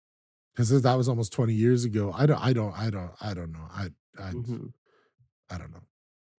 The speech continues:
Speaker 1: Wow. Yeah, that aged me. Anyway, uh, so yeah, I guess that was our talk on, uh, Shaun of the Dead, a
Speaker 2: Mm-hmm.
Speaker 1: fantastic comedy horror film from Edgar Wright, Simon Pegg,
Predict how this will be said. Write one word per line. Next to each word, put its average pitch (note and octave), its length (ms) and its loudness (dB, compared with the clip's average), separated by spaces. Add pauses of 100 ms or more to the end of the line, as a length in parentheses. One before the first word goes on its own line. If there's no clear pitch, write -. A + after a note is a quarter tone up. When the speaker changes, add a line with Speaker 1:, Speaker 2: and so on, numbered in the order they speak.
(140)
Speaker 1:
Wow. B2+ 440 6
Yeah, C#3+ 240 8
that C#3 220 6
aged C#3 320 8
me. A#2 300 4
Anyway, D#3+ 440 8 (460)
uh, F3+ 720 8
so D#3+ 140 -2
yeah, G#3 220 6
I C3+ 60 6
guess D3 220 6
that E3 160 4
was C#3+ 140 6
our D3 120 6
talk C#3+ 440 4
on, C3+ 360 2
uh, C3+ 220 4
Shaun C#3 480 4
of B2 200 0
the B2 80 4
Dead, B2+ 500 2
a A#2+ 180 2 (540)
Speaker 2:
Mm-hmm. C3 120 2
Speaker 1:
fantastic - 280 -4
comedy B2+ 360 0
horror B2 260 0
film B2+ 320 -2
from C3 160 -6
Edgar A2+ 280 0
Wright, B2+ 320 0
Simon A2 440 -2
Pegg, D3 500 4